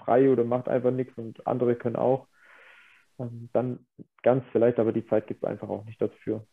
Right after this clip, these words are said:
Also wenn, ich bin ja zur gleichen Zeit, wie die Leute Fußball spielen, bin ich auch da, weil ich bin der Schiedsrichter. Ohne Schiedsrichter gibt's halt kein Spiel. Das bedeutet, ähm,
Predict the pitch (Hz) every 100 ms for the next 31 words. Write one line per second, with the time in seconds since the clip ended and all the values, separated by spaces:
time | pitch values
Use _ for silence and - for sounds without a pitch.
0 | _ - 117 113 113 120 123 120 - 131
1 | - 131 127 139 127 131 139 135 123 120
2 | 123 123 - 139 127 127 - 131 123 127
3 | 127 - 139 156 131 123 117 117 120 -
4 | - - 123 127 139 139 127 123 117 -
5 | 135 127 127 131 143 139 127 123 123 127
6 | 120 127 123 - 143 120 - _ _ _
7 | _ _ _ _ _ _ _ _ _ -
8 | _ 113 117 120 120 - 123 117 117